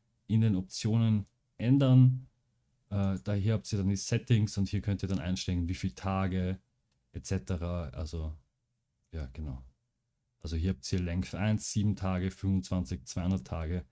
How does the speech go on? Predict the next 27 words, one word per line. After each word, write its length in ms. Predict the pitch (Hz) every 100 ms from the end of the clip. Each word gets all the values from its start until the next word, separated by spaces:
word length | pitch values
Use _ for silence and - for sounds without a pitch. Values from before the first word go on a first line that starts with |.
| _ _ _
Das 100 | -
könnt 220 | 98 -
ihr 100 | 101
einstellen, 400 | 90 92 101 90
wie 80 | 87
ihr 140 | 85
wollt. 360 | 98 131 131 - _ _ _ _ _ _ _ _ _
Und 520 | 104 101 107 101 - _ _ _ _ _ _ _ _ _ _ _ -
ja, 220 | 95 64 - _ 110
wenn 200 | 131 156
die 100 | 170
Linien 300 | 170 175 151
sich 160 | 143
nach 140 | 160 135
unten 260 | 156 156
brechen, 560 | 123 135 139 147 139 131
dann 180 | 139 131
ist 180 | 123 135
das 160 | 131
meistens 400 | 127 120 123 117
ein 220 | 117 107 -
Death 260 | 123 -
Cross. 400 | _ 127 117 120
Das 220 | - -
heißt, 500 | 104 107 107 - -
äh, 280 | 92 90 87
es 440 | - 120 - -